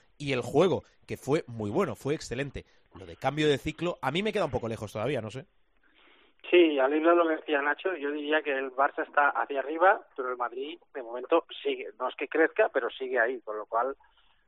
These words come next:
Speaker 2: es el campeón de la Supercopa, es el líder de la Liga, está en playoffs en la Euroliga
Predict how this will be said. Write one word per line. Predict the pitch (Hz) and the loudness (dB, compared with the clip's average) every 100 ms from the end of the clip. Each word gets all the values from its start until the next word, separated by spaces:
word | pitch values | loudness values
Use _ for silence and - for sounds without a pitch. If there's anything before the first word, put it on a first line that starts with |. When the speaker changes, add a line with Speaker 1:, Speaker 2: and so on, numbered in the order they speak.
| _ | _
Speaker 2:
es | - 120 | -10 -4
el | |
campeón | 120 117 120 | -2 -2 -2
de | |
la | 120 | -4
Supercopa, | 127 117 113 123 - 151 160 123 | -4 -6 -6 -4 2 4 4 -4
es | 113 | -8
el | - 117 | -8 -8
líder | 123 123 117 120 _ - _ _ | -6 -6 -6 -8 _ -20 _ _
de | - | -2
la | 120 | 0
Liga, | 113 131 147 147 160 - | 0 0 2 4 2 -2
está | 117 123 | -8 -8
en | 120 | -6
playoffs | 123 123 117 131 | -6 -8 -8 -10
en | 123 | -8
la | 120 117 117 120 _ _ - | -6 -4 -4 -6 _ _ -10
Euroliga | 127 127 139 147 151 156 | -8 -4 0 4 4 4